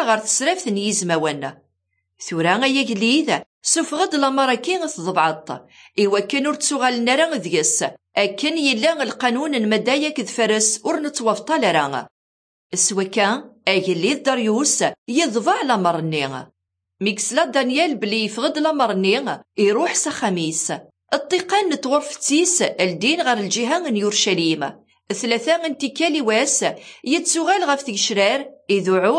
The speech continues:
ɣer Yillu-is. Yettḥemmid-it, akken i ixeddem zik. Irgazen-nni ɣawlen kecmen ɣer Danyal, dɣa ufan-t yettẓalla, yettɛenni ɣer Yillu-is. Uzzlen s agellid, dɣa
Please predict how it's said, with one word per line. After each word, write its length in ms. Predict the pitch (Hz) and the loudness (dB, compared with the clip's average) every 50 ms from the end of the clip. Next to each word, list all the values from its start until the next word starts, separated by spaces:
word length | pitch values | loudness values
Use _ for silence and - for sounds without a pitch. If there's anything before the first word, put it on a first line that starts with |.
| 330 | 4
ɣer 120 | 330 311 311 | 4 2 4
Yillu-is. 680 | 277 302 311 269 254 220 190 147 156 151 151 - - - - 151 - - - _ _ _ _ | 2 2 0 0 -2 -4 -4 -6 -6 -6 -4 -4 -2 -2 -2 -4 -4 -6 -12 _ _ _ _
Yettḥemmid-it, 960 | - 262 349 339 - - - 285 277 277 311 330 320 208 180 175 175 175 - 196 - - - - _ _ | -2 0 0 0 0 0 0 0 2 2 2 0 0 0 -2 -2 -4 -4 -6 -6 -6 -6 -8 -16 _ _
akken 380 | 185 185 185 185 - 320 330 | -2 -2 0 0 0 0 2
i 80 | 330 311 | 0 0
ixeddem 460 | - - - 220 190 - 277 320 311 | -2 -4 -4 -6 -4 -2 -2 -2 -2
zik. 360 | 226 190 175 165 156 151 - - 156 - - - _ _ _ _ _ _ _ _ _ _ | -2 -2 -2 -2 -2 -4 -6 -8 -10 -10 -10 -14 _ _ _ _ _ _ _ _ _ _
Irgazen-nni 840 | 320 370 370 302 254 370 359 269 269 277 277 277 277 277 302 330 381 453 494 - - - | 2 2 2 2 2 2 0 0 -2 -2 -2 -2 -2 0 0 0 0 -2 -4 -10 -4 -2
ɣawlen 500 | 190 196 190 202 190 190 208 226 311 330 330 | 0 2 4 4 2 2 2 0 0 -2 0
kecmen 340 | - - - - 254 330 349 | 0 -2 -2 0 -2 -2 -2
ɣer 180 | 339 285 262 240 185 | 0 0 0 0 0
Danyal, 500 | 180 190 185 175 170 165 156 151 143 139 139 - - _ _ - | 0 0 0 0 0 0 0 0 -2 -4 -8 -10 -12 _ _ -8
dɣa 300 | 196 170 208 208 277 320 339 302 262 | -4 -2 0 2 2 2 2 0 -2
ufan-t 340 | 226 - - 370 381 370 - | -2 -2 0 0 0 0 -2
yettẓalla, 580 | 269 240 196 - - 196 185 165 156 156 147 139 214 - - _ _ | -2 -2 -2 -2 -2 0 0 0 2 0 0 0 -2 -8 -16 _ _
yettɛenni 600 | 185 185 190 185 - - 208 185 180 185 226 311 330 | 0 0 2 2 2 2 2 2 0 0 0 0 2
ɣer 120 | 269 247 214 208 | 2 2 2 0
Yillu-is. 600 | 208 208 185 180 190 170 151 156 151 151 143 - - 156 135 - - _ _ _ _ _ _ _ _ _ - | 0 -2 -2 -2 -4 -4 -2 -4 -2 -2 -2 -2 -2 -4 -6 -8 -12 _ _ _ _ _ _ _ _ _ 0
Uzzlen 440 | 202 190 185 185 180 190 240 285 302 | 0 2 2 2 2 0 0 0 -2
s 100 | - - | -2 -2
agellid, 520 | 349 294 262 269 220 247 254 254 269 262 269 - - | 0 0 0 0 0 2 2 2 2 0 -2 -6 -6
dɣa 280 | 190 175 214 208 277 | -4 -2 0 2 2